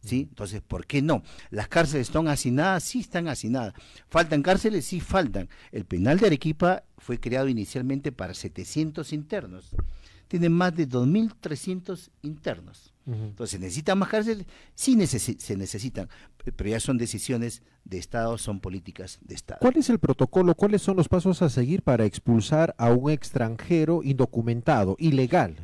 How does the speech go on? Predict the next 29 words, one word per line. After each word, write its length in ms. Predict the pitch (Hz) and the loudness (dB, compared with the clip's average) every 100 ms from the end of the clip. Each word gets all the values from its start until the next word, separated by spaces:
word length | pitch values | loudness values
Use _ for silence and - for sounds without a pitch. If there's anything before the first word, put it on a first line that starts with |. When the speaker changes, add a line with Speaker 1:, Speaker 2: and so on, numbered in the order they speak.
| 85 | -4
Speaker 2:
eh, 200 | 113 123 | -4 2
en 80 | 123 | 2
nuestra 300 | 110 - 104 | 2 -2 -2
ciudad? 320 | 107 92 80 _ _ - - | -2 -2 -6 _ _ -20 -20
Speaker 1:
Sí, 360 | - 160 104 - | -8 -4 -4 -2
un 160 | 156 180 | -2 -2
extranjero 540 | - 120 - 143 131 | -4 -6 -2 -2 -2
que 100 | 127 | -4
es 160 | 120 131 | -4 -4
intervenido, 680 | 101 95 87 98 117 113 | -4 -6 -6 -4 -2 -2
detenido 520 | 90 80 87 107 107 | -4 -6 -6 -4 -4
por 180 | - 85 | -6 -12
la 80 | 80 | -12
poli-, 320 | 78 85 87 | -14 -16 -10
intervenido 500 | 131 123 113 120 143 | -8 -4 -2 0 0
por 120 | 123 101 | 0 -2
la 100 | 90 | -2
Policía 380 | 90 90 - | -6 -6 -6
Nacional 480 | 113 95 101 98 76 - - - _ | -6 -6 -8 -10 -10 -18 -20 -20 _
en 400 | 98 95 92 87 | -8 -8 -8 -12
presunción, 680 | - 95 101 98 147 160 202 - - - | -14 -12 -8 -4 0 0 -2 -16 -20 -16
eh, 260 | - 101 98 - _ | -6 -6 -6 -12 _
tenemos 260 | 117 131 147 | -4 -2 -2
que 80 | 131 | -4
establecer 580 | - 98 98 135 143 - _ _ | -2 -2 -2 -2 -2 -4 _ _
cómo 300 | 240 240 226 | 4 4 4
ingresó 380 | 156 120 - 143 | 2 0 2 0
al 100 | 120 | 0
país. 480 | 101 82 - - | -6 -6 -12 -18